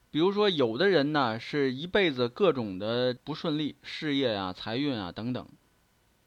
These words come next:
有的呢是应在身体上，比如健康啊、疾病啊、伤残啊这些。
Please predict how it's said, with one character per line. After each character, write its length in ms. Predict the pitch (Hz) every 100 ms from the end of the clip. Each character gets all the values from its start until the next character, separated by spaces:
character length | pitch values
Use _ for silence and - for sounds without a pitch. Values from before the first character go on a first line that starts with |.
| _ _ -
有 300 | 123 135 147
的 120 | 190
呢 280 | 220 196 165
是 200 | 170 185
应 400 | 196 196 160 143
在 360 | 147 135 135
身 280 | 131 220 226
体 180 | 170 104
上， 220 | 104 85 _ -
比 80 |
如 100 | 113
健 260 | 131 185 147
康 260 | 139 175 180
啊、 340 | 156 117 107
疾 200 | - 139
病 220 | 175 180
啊、 240 | 131 107 107
伤 240 | 165 170
残 300 | 151 107 139
啊 260 | 147 95 110
这 160 | - 104
些。 180 | -